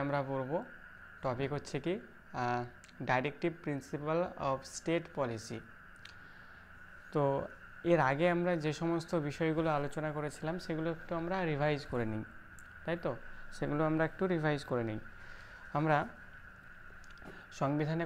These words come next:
কতগুলো ধারা আছে পড়েছিলাম? আমরা পড়েছিলাম কম বেশি তিনশো আটচল্লিশটি ধারা রয়েছে। এই যে তিনশো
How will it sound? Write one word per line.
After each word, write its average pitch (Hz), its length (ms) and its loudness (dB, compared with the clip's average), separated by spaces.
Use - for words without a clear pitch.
কতগুলো 160 340 2
ধারা 135 220 2
আছে 156 240 -4
পড়েছিলাম? 160 420 0
আমরা 139 160 0
পড়েছিলাম 151 440 0
কম 139 140 4
বেশি 147 220 2
তিনশো 147 260 0
আটচল্লিশটি 147 640 -2
ধারা 131 280 4
রয়েছে। 143 300 0
এই 185 140 6
যে 190 160 4
তিনশো 165 240 -2